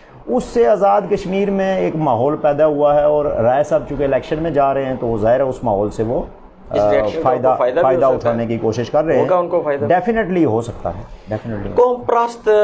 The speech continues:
Speaker 2: फर-, फारूक हैदर के इस review को किस नज़र से देखते हैं कि उनके लिए कोई थोड़ी मुझे हमदर्दी पैदा हुई है उनमें, चूँकि पोस्टें वगैरह आप social media पर देख रहे हैं कि उनकी बड़ी हिमायत की जा रही है?
Speaker 1: असल में कौम परस्तों के साथ मसला ये है कि, अ, यहाँ पर जज्बात ज़्यादा गालिब होते हैं,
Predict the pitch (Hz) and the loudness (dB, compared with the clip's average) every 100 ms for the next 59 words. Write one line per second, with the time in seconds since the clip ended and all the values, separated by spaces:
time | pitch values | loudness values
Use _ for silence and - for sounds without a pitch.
0 | 208 185 - 151 143 139 139 139 147 147 | 4 2 -4 0 0 0 -2 0 0 0
1 | 139 143 - 156 - 156 - 143 143 143 | 0 -4 -2 -4 -4 -6 -6 -2 0 0
2 | - 120 120 113 123 143 151 160 139 131 | 0 0 0 -2 -2 -2 -2 -6 -4 -2
3 | 123 127 143 120 117 131 131 143 131 127 | -2 -4 -4 -4 -4 -4 -2 -2 -4 -2
4 | 139 139 139 135 135 139 - 123 110 110 | -4 -4 -6 -6 -6 -6 -6 -4 -4 -4
5 | 139 139 131 143 123 160 160 147 143 143 | -4 -2 0 0 0 0 0 0 -2 -4
6 | 139 - 139 - 135 - 147 127 120 131 | -6 -6 -6 -4 -6 -2 0 2 2 0
7 | 123 127 120 120 113 110 120 117 110 120 | -2 -6 -8 -4 -4 -2 -2 -2 -4 -4
8 | 117 113 110 110 107 104 107 104 101 101 | -4 -6 -6 -8 -8 -8 -8 -4 -6 -6
9 | 101 95 85 - - 185 180 220 220 220 | -8 -6 -6 -8 -10 -6 -2 -2 -2 -2
10 | 220 214 202 196 208 208 202 190 175 147 | -2 0 0 0 0 -2 0 -2 -2 -2
11 | 170 170 170 165 160 - 160 160 143 131 | 0 2 4 4 2 0 0 2 0 2
12 | 127 123 120 117 117 113 110 107 - - | 4 4 4 4 4 2 0 -2 -6 -18
13 | - 120 117 131 127 127 113 104 117 123 | -10 -4 -2 0 -2 -2 -2 0 0 0
14 | 127 135 127 113 107 110 98 98 95 | 0 0 0 0 -2 -4 -6 -8 -8